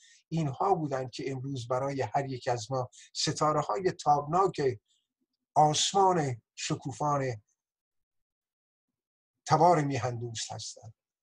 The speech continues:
شما هر دانتون می‌تونین چنین آفرینشی رو دست یازید. شما هر کدومتون می‌تونید به راستی ستاره دوران خودتون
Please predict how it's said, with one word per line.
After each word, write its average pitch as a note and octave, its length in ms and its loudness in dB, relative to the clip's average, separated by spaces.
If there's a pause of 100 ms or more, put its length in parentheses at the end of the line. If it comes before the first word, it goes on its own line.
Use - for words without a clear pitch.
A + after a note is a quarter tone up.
شما G#3 500 6 (460)
هر F#3+ 140 6
دانتون E3 760 4 (580)
می‌تونین E3 440 2
چنین C3+ 500 -2 (960)
آفرینشی C#3+ 920 2
رو D#3+ 340 4 (1040)
دست D3+ 520 6
یازید. C3+ 580 2 (840)
شما D#3 280 4
هر D3+ 260 4
کدومتون C#3+ 500 -4
می‌تونید C3 480 -4
به B2 100 2
راستی B2 380 0
ستاره C3 600 -2
دوران B2+ 460 0
خودتون D3 560 -4